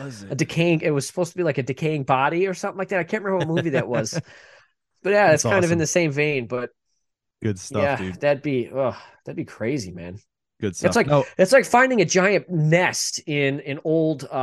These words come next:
Speaker 2: uh, police precinct building in Chinatown and calling in
Speaker 1: <laughs>
Speaker 2: anthropologists from all over the world.
Speaker 1: Love
Speaker 2: You know
Speaker 1: it.
Speaker 2: what I mean?
Speaker 1: Love it. Oh, that's a classic too, man.
Speaker 2: <laughs>
Speaker 1: No, man, for me, love this. Again, like I said, it's bonkers,
Speaker 2: Yeah.
Speaker 1: but for me, it's awesome. I love it.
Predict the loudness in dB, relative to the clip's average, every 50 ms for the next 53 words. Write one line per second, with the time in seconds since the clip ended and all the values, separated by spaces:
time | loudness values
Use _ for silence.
0 | -2 -2 -2 -4 -4 -6 -6 -6 -8 -8 -6 -4 -4 -4 -4 -6 -6 -6 -4 -4
1 | -2 -2 -2 -2 -4 -2 0 0 0 0 0 -2 -4 -4 -6 -6 -6 -6 -4 -4
2 | -2 -2 0 0 0 0 0 -2 -2 0 -2 -2 -2 0 0 0 0 -2 -4 -4
3 | -6 -8 -6 -4 -4 -4 -2 -4 -6 -2 -2 -2 -2 0 -2 -4 -4 -6 -8 -10
4 | -10 -8 -6 -2 0 2 2 0 -2 -4 -6 -6 -4 -4 -2 -2 -2 -4 -4 -8
5 | -14 -16 -16 -20 -16 -12 -10 -4 -2 0 0 2 2 2 2 2 0 0 -2 -2
6 | -6 -8 _ _ -20 -18 -12 -8 -4 -2 -2 -2 -2 -4 -6 -6 -6 -10 _ _
7 | -4 0 2 2 2 2 0 -2 -4 -6 -10 -8 -6 -6 -6 -6 -8 -12 -10 -10
8 | -10 -10 -6 -4 -4 -6 -4 -6 -8 -8 -8 -10 _ _ _ _ _ _ -4 -2
9 | -2 0 0 0 0 0 -2 -2 -4 -4 -2 0 2 2 2 2 2 0 0 2
10 | 0 -2 -2 -2 -4 -6 -6 -4 -2 -2 -2 0 0 -2 -2 -2 -4 -2 -2 -2
11 | -2 -2 -4 -6 -4 -2 0 0 0 0 0 0 0 -2 -2 -4 -6 -8 -6 -6
12 | -8 -8 -6 -6 -6 -6 -6 -6 -4 -4 -4 -4 -6 -10 -10 -10 -8 -6 -6 -4
13 | -4 -4 -4 -6 -8 -10